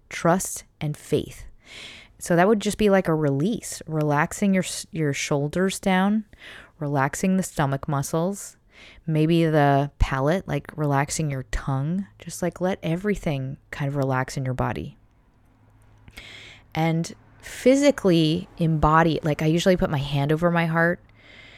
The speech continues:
and just mentally imagine, like, how does it feel to feel safe? How does it feel to have faith? And that's what you continually do.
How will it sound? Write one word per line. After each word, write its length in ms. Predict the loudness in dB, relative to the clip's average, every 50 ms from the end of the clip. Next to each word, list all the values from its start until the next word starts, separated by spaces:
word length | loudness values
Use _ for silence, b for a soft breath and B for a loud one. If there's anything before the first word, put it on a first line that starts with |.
| B B B B B -4
and 120 | -2 0
just 180 | 0 0 0 0
mentally 460 | 0 0 0 0 0 0 2 2 2
imagine, 480 | 0 0 0 0 -2 -2 -4 -6 -6
like, 180 | -6 -8 -8 -10
how 260 | -12 -8 -4 0 0
does 180 | 0 0 0 0
it 120 | -2 -4
feel 600 | -4 -16 -6 -2 0 0 2 2 0 -2 -6 -10 -12 _ _
to 140 | -6 -6 -6
feel 640 | -6 -4 -2 0 0 2 2 0 0 -2 -4 -6 -10 _ _ _ _
safe? 720 | _ -18 -16 -14 -10 -6 -4 -4 -6 -6 -10 -20 -20 -20 -20 -14 -8
How 100 | -4 -4
does 160 | -4 -4 -4
it 140 | -6 -10 -12
feel 560 | -18 -8 -6 -2 -2 0 0 -2 -4 -8 -10 b b b b b b _
to 120 | -16 -12
have 260 | -8 -4 -4 -4 -4
faith? 680 | -6 -12 -16 -6 -6 -6 -6 -6 -14 -16 -16 -16 -18 -20 -20 _ _ _ _ _ _ _ _ _ _ B B B B B B B B B B B B B B B B
And 180 | 0 2 4 6
that's 280 | 4 4 2 0 4
what 280 | 8 8 8 8 4 0 _ _ _ _
you 100 | -4 -2
continually 600 | 0 0 0 0 2 2 4 4 4 4 2 2
do. 260 | 2 0 0 -2 -2